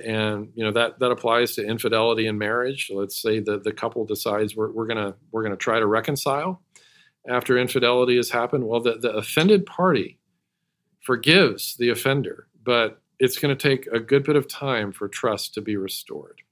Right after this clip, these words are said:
Bruises, they don't stop hurting, you know, when the person who put the bruise there says, "I'm sorry." Um, it, it, it takes time.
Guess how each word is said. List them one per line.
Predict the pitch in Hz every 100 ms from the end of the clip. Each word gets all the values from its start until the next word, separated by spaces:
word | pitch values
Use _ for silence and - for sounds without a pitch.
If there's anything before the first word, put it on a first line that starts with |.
| -
Bruises, | 147 165 123 107 - - _ _ _ _ 135
they |
don't | 160
stop | 156 170 147
hurting, | - 156 147 107 101 101 _ _ _ _ -
you | 123
know, | 113 110
when | 117
the | 113
person | 135 117 120
who | 120
put | 123 123
the | 113
bruise | 113 120 120 -
there | 107 101 95 - -
says, | 123 104
"I'm | 101
sorry." | - 120 107 - - _ - 107
Um, | 101 101 98 95 -
it, | 110 98
it, | 107 -
it | 113
takes | - 113 -
time. | - 110